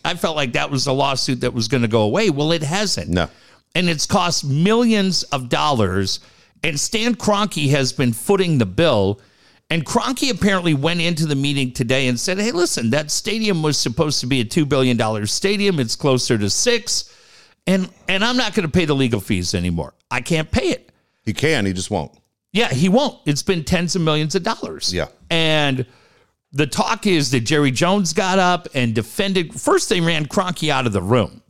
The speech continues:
Speaker 1: Amazing. Seth Wickersham, great reporting on E S P N dot com. He's saying that Jerry, that Roger Goodell said to Kroenke, "You gotta get outta here."
Speaker 2: So you get the fuck out?
Speaker 1: "You get the fuck outta here, hairpiece."
Speaker 2: Sunglasses.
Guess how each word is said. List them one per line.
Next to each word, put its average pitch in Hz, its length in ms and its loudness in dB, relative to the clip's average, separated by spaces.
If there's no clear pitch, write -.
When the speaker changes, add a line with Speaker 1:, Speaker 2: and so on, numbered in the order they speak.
Speaker 1:
Amazing. 220 580 0
Seth - 340 -2
Wickersham, 127 600 0
great 185 340 0
reporting 123 600 2
on 117 180 0
E 127 120 2
S 120 140 0
P 131 160 0
N 113 80 2
dot 98 220 0
com. 90 200 -4
He's 339 300 2
saying 220 260 0
that 151 100 0
Jerry, 180 380 2
that 147 380 -2
Roger 165 360 0
Goodell 139 320 2
said 123 240 0
to 107 40 0
Kroenke, 123 360 0
"You 113 260 2
gotta 117 220 2
get 90 160 0
outta 76 200 -2
here." 76 240 -14
Speaker 2:
So - 160 -18
you 95 80 -10
get 104 160 -4
the - 60 -16
fuck - 260 -6
out? 98 180 -2
Speaker 1:
"You 254 220 4
get 160 200 0
the - 120 0
fuck - 540 -4
outta 147 240 0
here, 98 240 0
hairpiece." 113 480 2
Speaker 2:
Sunglasses. 117 840 -2